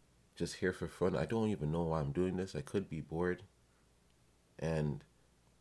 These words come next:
I feel like this is probably the only way this person's gonna even be capable of getting me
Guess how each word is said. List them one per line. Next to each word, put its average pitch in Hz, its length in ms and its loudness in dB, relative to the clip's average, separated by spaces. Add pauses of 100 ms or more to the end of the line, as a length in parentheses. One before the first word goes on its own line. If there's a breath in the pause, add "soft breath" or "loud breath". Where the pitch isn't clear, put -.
(280)
I 85 60 -4
feel 92 160 2
like 85 140 2
this - 120 -4
is 82 100 0
probably 85 280 2
the - 80 0
only 87 240 0
way 80 160 2
this 76 160 0
person's 78 320 -2
gonna 73 160 -2
even 76 240 -4
be 76 120 -4
capable 76 440 -2
of 71 100 -2
getting 82 260 0
me 92 180 -4